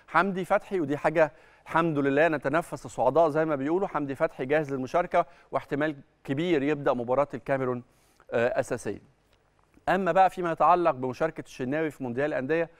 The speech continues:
فكلام كتير برضو النهاردة وإشاعات كتيرة جدًا على غياب محمد الشناوي عن مونديال النها-، الأندية، حتى لو وصل النادي الأهلي للمباراة النهائية.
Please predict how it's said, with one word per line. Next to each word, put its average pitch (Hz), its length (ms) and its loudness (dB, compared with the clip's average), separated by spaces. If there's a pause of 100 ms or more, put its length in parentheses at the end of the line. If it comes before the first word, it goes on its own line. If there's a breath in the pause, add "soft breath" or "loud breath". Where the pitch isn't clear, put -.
(220 soft breath)
فكلام 143 400 2
كتير 156 280 -4
برضو 151 280 2
النهاردة 143 380 0
وإشاعات 131 380 -2
كتيرة 160 260 -4
جدًا 151 360 0
على 151 380 2 (440 soft breath)
غياب 139 400 4 (160)
محمد 147 420 -2
الشناوي 131 500 -6
عن 139 260 -4
مونديال 127 340 0
النها-، 127 320 -4
الأندية، 120 840 -2 (220 soft breath)
حتى - 540 -4 (460)
لو 127 160 4
وصل 160 300 2
النادي 160 280 -4
الأهلي 165 300 0
للمباراة 139 300 2
النهائية. 123 340 -4